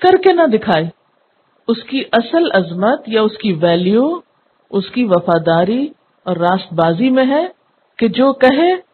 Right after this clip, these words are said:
वो करके दिखा दे। अहद की खिलाफ वर्जी हर मामले में नापसंदीदा है, लेकिन दीन के मामले में और ज्यादा नापसंदीदा है। इसलिए जिस context में ये आयत नाजिल हुई कि पहले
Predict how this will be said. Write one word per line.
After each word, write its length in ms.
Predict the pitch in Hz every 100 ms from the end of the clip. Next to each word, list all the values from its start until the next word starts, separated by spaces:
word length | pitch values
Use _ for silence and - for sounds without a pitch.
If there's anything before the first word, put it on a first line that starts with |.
| _ _
वो 140 | 233 311 311 _ _
करके 320 | 381 370 349 214
दिखा 320 | 180 190 160
दे। 140 | 156 165 - _ _ _ _ _ _ _ _ _ _ 247
अहद 320 | 240 311 339
की 140 | 320
खिलाफ 360 | - 240 220 220
वर्जी 440 | 196 190 185 277 285 _ _ _ -
हर 280 | 294 370 339
मामले 420 | 240 254 339 392
में 100 | 381
नापसंदीदा 800 | 311 240 226 220 208 180 165 160
है, 200 | 151 165 _ _ _ _ _ _ _ -
लेकिन 480 | 180 180 254 285 285 _ _ 170
दीन 400 | 208 285 359 359
के 140 | 311
मामले 460 | 240 208 214 226 233
में 180 | 247 302
और 340 | - 208 208
ज्यादा 300 | 202 185 196
नापसंदीदा 720 | 190 190 190 - 185 180 170 170
है। 160 | 165 _ _ _ _ _ _ _ _
इसलिए 380 | 220 220 247 262
जिस 200 | 208 277
context 540 | - 226 226 320 330 285
में 80 |
ये 100 | 269 214
आयत 240 | 220 247
नाजिल 340 | 214 196 233 208
हुई 220 | 220 269 _ _
कि 80 | -
पहले 460 | 226 240 254 294